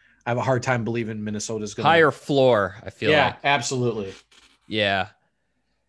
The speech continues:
Speaker 2: Yeah, I'm, I, I'm in the same boat. Anyway, final one, score prediction, and, and a little bit of a, kind of the line of thinking. Do you wanna go first? Do you want me to go first?
Speaker 1: Uh, you can go first on this one.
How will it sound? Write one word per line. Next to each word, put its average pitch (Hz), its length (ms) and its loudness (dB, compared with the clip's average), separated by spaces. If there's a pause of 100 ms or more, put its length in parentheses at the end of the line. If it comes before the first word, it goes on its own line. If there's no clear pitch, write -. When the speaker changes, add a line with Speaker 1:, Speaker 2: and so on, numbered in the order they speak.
(240)
Speaker 2:
Yeah, 151 280 4
I'm, 156 100 0
I, 139 240 2
I'm 127 180 0
in 131 80 0
the 120 80 -2
same 120 280 -2
boat. 110 160 4
Anyway, 123 640 2
final 160 600 4
one, 123 580 2 (1200)
score 143 380 2
prediction, 110 960 -2
and, 175 200 2
and 175 200 4
a - 20 6
little 143 240 4
bit 127 180 4
of 117 140 4
a, 104 260 4 (400)
kind 107 160 -4
of 98 160 -8
the 101 100 -4
line 104 320 2
of 95 80 -4
thinking. 104 540 -4
Do 113 100 -4
you 135 80 2
wanna 160 140 6
go 160 100 4
first? 180 260 0
Do 143 60 2
you - 20 6
want 123 80 2
me 120 80 0
to 104 60 -2
go 95 100 0
first? - 480 -8 (360)
Speaker 1:
Uh, 151 100 -4
you 160 120 -4
can 156 80 -8
go 120 80 -6
first 107 220 -10
on 101 80 -12
this 98 100 -16
one. 107 160 -14